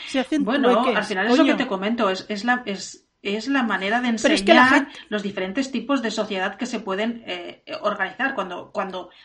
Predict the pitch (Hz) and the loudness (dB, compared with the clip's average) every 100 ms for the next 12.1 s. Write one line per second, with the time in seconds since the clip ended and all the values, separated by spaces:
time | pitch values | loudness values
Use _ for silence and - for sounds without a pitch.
0 | _ 202 175 185 233 202 185 196 175 180 | _ -8 -4 -2 -2 -4 -8 -8 -8 -6
1 | 214 208 170 175 190 190 196 190 185 175 | -6 -8 -8 -6 -6 -4 -4 -4 -8 -10
2 | 175 175 - 220 226 214 - _ - - | -8 -6 -6 -6 -6 -10 -12 _ -20 -10
3 | - 196 196 196 180 - 214 214 196 185 | -6 -6 -8 -12 -12 -4 -2 -2 -2 -2
4 | 240 233 185 170 175 247 208 185 175 180 | -2 -4 -6 -8 -6 -4 -4 -6 -8 -8
5 | - 202 233 - 233 - _ - - _ | -6 -6 -6 -8 -10 -12 _ -20 -20 _
6 | - 196 190 196 190 190 196 208 226 202 | -10 -8 -8 -6 -6 -4 -4 -4 -6 -6
7 | 190 190 190 180 185 175 170 170 - 254 | -8 -8 -8 -8 -8 -8 -8 -8 -2 0
8 | 269 254 208 196 202 196 196 - - 208 | 2 0 -4 -2 -2 -2 -4 -12 -12 0
9 | 208 202 196 180 180 220 240 269 269 311 | 2 2 -2 -4 -4 -6 -2 -2 -2 -2
10 | 349 208 196 190 196 208 196 202 196 208 | -4 -2 -4 -2 -4 -4 -6 -8 -10 -10
11 | 190 - 185 196 196 208 269 - 175 - | -10 -10 -8 -8 -4 -2 -2 -6 -8 -10